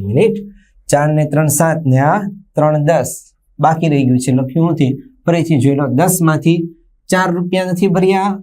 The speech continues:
અહીંયા ત્રણ રૂપિયા નથી ભર્યા, મીન્સ સાત રૂપિયા નથી ભર્યા, એનો મતલબ ત્રણ રૂપિયા જ ભરેલા છે. જોઈએ, ઇક્વિટી શેર મૂડી ખાતે ઉધાર સાતસો ગુણ્યા દસ, સાત હજાર થઈ ગયા, બરાબર? હવે જામીનગીરી પ્રીમિયમ ખાતે ઉધાર,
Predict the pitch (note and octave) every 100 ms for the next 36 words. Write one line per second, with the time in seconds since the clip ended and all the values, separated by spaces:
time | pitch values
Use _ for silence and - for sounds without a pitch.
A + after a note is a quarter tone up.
0 | - C#3 C#3 E3 F#3+ F#3 F#3+ F#3 F#3 F3+
1 | F#3+ F3 F#3 F3 E3 D#3+ - F#3 F#3+ F3+
2 | F3+ F#3 F#3+ F#3+ D#3+ D#3+ D3 D3+ D3 D#3+
3 | D#3+ D#3 D#3 F3+ G3+ E3 E3 F#3 D3+ B2+
4 | B2+ C3 B2+ - A#2+ - _ - C3 C#3
5 | C#3+ - _ _ _ _ _ - D#3 E3
6 | E3 E3 D#3 D3 D3+ D3+ D3 C#3 C3+ C#3+
7 | D#3 D#3 D3+ D3 D3 E3 C#3+ C#3 C3 B2+
8 | C3+ G#2+ - - - D#3 D3 B2+ A2 G#2
9 | G#2 F3 G#3 A#3 - _ _ - D#3 G3
10 | A#3+ - - _ C3 D3 B2+ A#2+ D3+ G3
11 | G3 G#3+ G#3+ G#3 A3 B3 A3+ G3+ G#3+ G#3+
12 | F#3+ E3+ E3